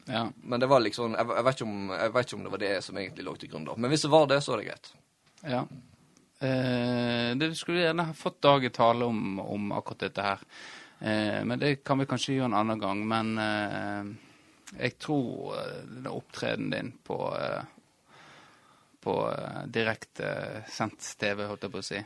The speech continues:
Speaker 1: det
Speaker 2: Altså, jeg
Speaker 1: ødela veldig for deg, for jeg, Dag var, altså, jeg var veldig skuffet over deg etterpå, <laughs> at, eh, han som er så skarp, eh, i podden og,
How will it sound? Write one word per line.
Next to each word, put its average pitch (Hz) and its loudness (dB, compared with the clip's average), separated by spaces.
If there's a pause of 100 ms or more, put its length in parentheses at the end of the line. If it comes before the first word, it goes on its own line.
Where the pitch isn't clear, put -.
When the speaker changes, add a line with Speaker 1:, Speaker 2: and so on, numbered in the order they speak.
(380)
Speaker 1:
det - 0 (840)
Speaker 2:
Altså, 120 4
jeg 165 10
Speaker 1:
ødela 123 10
veldig 127 6
for 110 2
deg, 110 2
for 123 -2
jeg, 113 2
Dag 120 8
var, 113 6 (560)
altså, 123 0
jeg - -2
var 151 4 (100)
veldig 120 2
skuffet 160 0
over 113 2
deg 95 -2
etterpå, 110 0 (140)
<laughs> 131 -2
at, - -8
eh, 107 0
han 156 2
som 127 0
er 127 2
så 127 -4
skarp, - -6
eh, 85 -2
i 95 -6
podden 95 -4
og, 87 -6